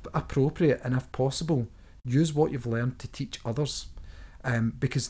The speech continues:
the act of you having to teach, and you'll know, Paul, from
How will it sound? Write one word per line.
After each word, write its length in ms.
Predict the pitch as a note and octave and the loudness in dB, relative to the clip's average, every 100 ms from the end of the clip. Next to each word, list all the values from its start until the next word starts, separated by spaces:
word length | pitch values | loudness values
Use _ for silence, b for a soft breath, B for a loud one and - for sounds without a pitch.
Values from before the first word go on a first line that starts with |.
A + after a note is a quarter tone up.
| - | -6
the 260 | A#2+ C3+ C#3+ | -4 -2 0
act 240 | E3+ G#3+ | 0 0
of 140 | E3+ | -2
you 160 | C3 C#3 | 2 0
having 360 | B2 C3+ C3 C#3 | 0 -2 -2 -2
to 60 | |
teach, 400 | - - C3 - - | -6 -4 -4 -6 -2
and 160 | B2+ | 0
you'll 140 | C3 F3 | 2 4
know, 160 | C#3+ | 2
Paul, 240 | D3+ C3 C3+ | 2 2 0
from 340 | C3 A#2 A2+ | 0 -2 -2